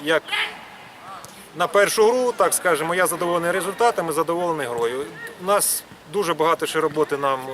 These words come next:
належить зробити, готуватися до наступних матчів. Я думаю, що ми будемо вдосконалювати свою гру. До нас ще додадуться футболісти, які були травмовані.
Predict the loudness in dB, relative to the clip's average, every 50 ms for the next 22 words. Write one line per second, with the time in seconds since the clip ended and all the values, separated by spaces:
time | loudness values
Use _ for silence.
0 | -10 -8 -6 -6 -2 0 0 0 -2 -4 -6 -6 -6 -2 0 2 2 0 0 -6
1 | -12 -14 -16 -18 -18 -16 -6 -4 -4 -2 0 2 2 2 2 2 0 -4 -4 -4
2 | -4 -4 -4 -4 -6 -6 -8 -8 -10 -4 0 2 2 2 0 -2 -6 -8 -8 -10
3 | -12 -14 -12 -12 -12 -14 -12 -4 -2 -2 0 0 -2 -2 -2 -4 -4 -4 -6 -6
4 | -4 -4 -4 -2 -2 -2 -2 -2 -4 -4 -2 -2 -2 0 2 2 2 2 0 -2
5 | -4 -4 -2 -2 0 0 -2 -2 -2 -4 -4 -6 -8 -14 -20 -20 -20 -20 -20 -20
6 | -20 -20 -20 -20 -20 -20 -8 -6 -4 -2 0 0 0 0 0 2 2 2 2 2
7 | 2 2 0 0 0 -2 -4 -4 -4 -4 -6 -4 -2 -2 -2 -2 -2 -2 -2 0
8 | 0 0 2 0 0 -2 -4 -4 -4 -4 -4 -2 -2 -2 -2 -2 0 0 0 2
9 | 0 0 -2 -2 -4 -4